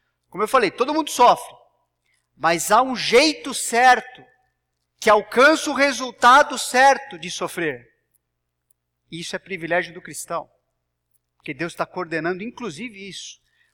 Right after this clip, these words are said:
Por isso que na Bíblia tem tantas histórias de pessoas, homens e mulheres, sofrendo e sofrendo muito.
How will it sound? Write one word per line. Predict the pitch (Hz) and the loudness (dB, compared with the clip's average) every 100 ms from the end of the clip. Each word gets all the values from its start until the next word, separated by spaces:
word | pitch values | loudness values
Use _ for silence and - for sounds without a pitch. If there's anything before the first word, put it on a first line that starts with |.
| _ | _
Por | 233 | -12
isso | - | -2
que | 262 | 2
na | 226 | 2
Bíblia | 247 254 | 4 2
tem | - 240 - | 2 -4 -4
tantas | - 294 330 302 247 | 0 0 2 0 0
histórias | 240 - 226 226 247 285 - - _ _ _ | -8 -6 2 2 2 -2 -8 -14 _ _ _
de | 170 | -10
pessoas, | 208 233 - - 247 233 190 | -2 0 0 0 2 2 2
homens | 262 269 220 | 0 -2 -8
e | |
mulheres, | 233 202 220 247 254 | -8 0 0 0 -6
sofrendo | - 220 - 202 254 254 | -2 -4 -2 -4 -4 -6
e | |
sofrendo | - 208 233 254 | -10 -6 -6 -6
muito. | 269 277 311 277 - | -4 0 0 0 -8